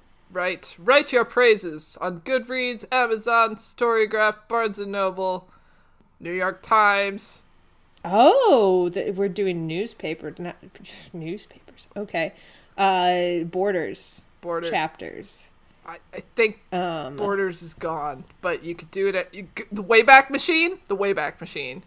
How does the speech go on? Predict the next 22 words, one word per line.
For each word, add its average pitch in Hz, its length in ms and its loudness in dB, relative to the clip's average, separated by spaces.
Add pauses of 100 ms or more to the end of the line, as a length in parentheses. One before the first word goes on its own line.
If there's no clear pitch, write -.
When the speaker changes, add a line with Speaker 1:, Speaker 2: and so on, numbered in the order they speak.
(120)
Speaker 1:
You - 80 -16
could 160 160 -12
go 180 140 -2
to 185 60 -2
borders 196 320 -2
dot 208 160 0
com. 180 280 0
Speaker 2:
Go 226 240 2
to 311 200 -2
your 302 160 2
<laughs> - 0 -
local 240 520 0
Blockbuster. 196 1160 -2
Speaker 1:
Yes. - 760 2
<laughs> - 40 2 (2500)
Speaker 2:
I 294 100 2
mean, 349 160 4
I 349 80 6
think 381 380 0
we 277 200 4
all 269 240 10
know 185 600 2